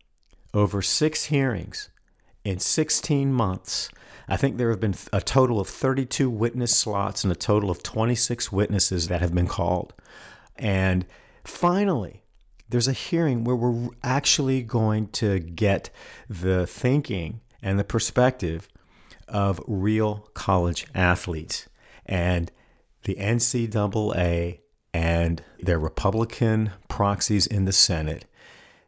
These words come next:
they just said, "Up yours. We don't want to hear what you have to say. We don't care what you have to say. We have to be in complete control of the narrative in this debate, and we have been since February of twenty twenty.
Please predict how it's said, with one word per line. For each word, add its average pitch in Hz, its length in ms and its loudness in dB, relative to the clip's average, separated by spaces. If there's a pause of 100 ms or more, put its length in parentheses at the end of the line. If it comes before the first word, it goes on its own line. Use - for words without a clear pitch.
(180)
they 123 260 0
just 104 480 0
said, 87 420 0 (300)
"Up 98 440 0 (180)
yours. 85 600 0 (360)
We 113 160 2
don't 127 140 2
want 127 140 0
to 107 60 -2
hear 143 260 0
what 135 120 0
you 131 80 0
have 127 160 0
to 117 100 -4
say. 123 360 2
We 107 180 0
don't 87 220 -2
care 135 280 0
what 131 140 0
you 120 80 2
have 113 240 0
to 120 140 0
say. 107 500 2 (400)
We 117 280 2
have 127 200 0
to 131 100 -2
be 120 220 2
in 110 160 -2
complete 139 480 0
control 117 480 0
of 101 60 -6
the 101 80 0
narrative 101 420 2
in 92 60 -2
this 95 180 2
debate, 92 380 0
and 95 100 0
we 87 100 0
have 120 300 0
been 110 180 0
since 87 240 -2
February 101 520 0
of 92 80 -4
twenty 98 320 0
twenty. 82 440 -4